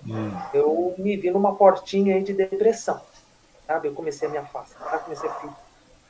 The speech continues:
Speaker 2: E aí, pessoas abençoadas que apareceram na minha vida, sabe? Colocaram no caminho ali iluminado. Então, todo dia eu sempre tô ali agradecendo a Deus por essas pessoas, por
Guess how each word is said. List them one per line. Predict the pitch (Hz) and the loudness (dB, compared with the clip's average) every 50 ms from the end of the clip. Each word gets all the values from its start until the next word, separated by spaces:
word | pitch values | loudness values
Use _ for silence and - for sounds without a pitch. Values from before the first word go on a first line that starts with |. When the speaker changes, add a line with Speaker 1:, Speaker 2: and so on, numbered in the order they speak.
| - - - - - - - - - - - _ _ _ _ _ _ _ _ _ _ _ - | -16 -16 -14 -10 -6 -6 -6 -6 -10 -20 -20 _ _ _ _ _ _ _ _ _ _ _ 2
Speaker 2:
E | 156 | 4
aí, | 156 156 156 165 180 190 202 214 220 226 220 | 6 6 6 4 2 2 4 4 4 4 2
pessoas | 214 - 202 196 - - 190 185 175 | 4 4 4 4 4 4 2 6 6
abençoadas | 185 175 180 180 180 175 - - 175 170 175 180 175 170 170 | 6 4 4 0 -4 -4 0 2 4 4 6 4 2 -2 -2
que | - 170 | -4 -2
apareceram | 165 170 165 160 160 - - 160 165 165 | 0 2 0 0 0 -2 -4 -6 -6 -4
na | 160 160 | -8 -10
minha | 160 156 147 143 | -6 -4 -4 -4
vida, | 135 139 156 170 175 175 180 185 185 180 - _ _ - - - - - _ _ _ - - _ _ - - | -4 -4 -4 -4 -4 -2 -2 -4 -4 -6 -12 _ _ -20 -20 -20 -20 -20 _ _ _ -20 -20 _ _ -4 0
sabe? | 165 156 151 143 143 143 139 139 135 135 135 135 135 131 131 - - - - - - - - - - - - - _ _ _ - | 2 2 2 0 -2 -6 -4 -4 -4 -4 -4 -6 -6 -10 -12 -20 -20 -20 -20 -20 -20 -20 -20 -20 -20 -20 -20 -20 _ _ _ -4
Colocaram | 160 156 151 - 156 156 160 160 | -2 -2 -2 0 0 0 0 0
no | 160 156 | -2 -4
caminho | - 175 160 151 151 151 160 160 156 151 | 2 4 4 4 4 -4 -6 -4 -2 -2
ali | 147 147 151 | -2 -2 -6
iluminado. | 147 147 147 151 _ _ - _ - 147 151 160 170 180 180 180 - - 175 180 175 180 180 175 - - - - _ _ - _ | -6 -8 -10 -16 _ _ -20 _ -4 0 2 4 4 4 4 2 0 0 4 6 6 6 6 4 -2 -10 -20 -20 _ _ -20 _
Então, | - 170 170 | -4 -4 -2
todo | 170 - 180 175 175 170 170 | 0 0 0 0 2 0 -2
dia | - 135 147 160 165 165 160 156 151 | -4 -6 -10 -6 0 2 4 4 4
eu | 151 156 156 156 | 4 2 -2 -4
sempre | - - - - 165 - _ _ _ - | -6 -10 -18 -20 -20 -20 _ _ _ -8
tô | 156 | -6
ali | 147 147 151 | -4 -2 -2
agradecendo | 151 147 151 143 147 143 147 139 - - 151 - - 135 | -2 -2 -4 -6 -4 -4 -6 -8 -8 -12 -20 -10 -8 -8
a | 131 | -8
Deus | 131 151 151 - - | -4 -4 -6 -6 -6
por | - 143 139 | -10 -8 -8
essas | 135 135 - 135 - | -8 -10 -12 -20 -20
pessoas, | - - - - - - - 143 143 - | -20 -20 -20 -20 -20 -10 -10 -10 -10 -8
por | 147 139 139 | -10 -10 -10